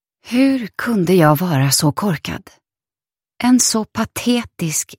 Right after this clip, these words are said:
enfaldig idiot. Jag är den där kvinnan,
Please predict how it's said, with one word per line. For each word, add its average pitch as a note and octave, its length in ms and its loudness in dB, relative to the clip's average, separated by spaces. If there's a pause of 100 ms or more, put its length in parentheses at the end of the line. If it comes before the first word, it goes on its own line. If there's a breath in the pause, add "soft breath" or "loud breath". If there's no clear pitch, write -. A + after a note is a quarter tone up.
enfaldig G3+ 1120 2
idiot. - 760 -4 (1700)
Jag C4 200 2
är G#3+ 300 -2
den F#3+ 220 2
där E3 200 4
kvinnan, F#3 720 0